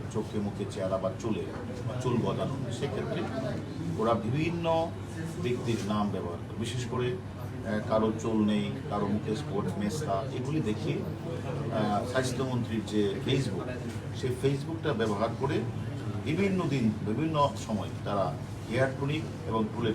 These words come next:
ট্রিটমেন্ট সহ বিভিন্ন সরকার বিজ্ঞাপন দিয়ে সাধারণ মানুষকে বিভ্রান্ত করে আসছে। এবং এই বিভ্রান্তির কারণে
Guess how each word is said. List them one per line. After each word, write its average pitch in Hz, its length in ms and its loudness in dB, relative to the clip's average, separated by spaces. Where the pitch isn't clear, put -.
ট্রিটমেন্ট 120 360 -2
সহ 113 140 -2
বিভিন্ন 104 360 0
সরকার 101 260 -4
বিজ্ঞাপন 98 480 -2
দিয়ে 87 140 -4
সাধারণ 101 360 0
মানুষকে - 260 -4
বিভ্রান্ত 110 540 0
করে 220 120 0
আসছে। 185 260 -2
এবং 147 260 4
এই 151 140 4
বিভ্রান্তির 139 640 2
কারণে 110 300 4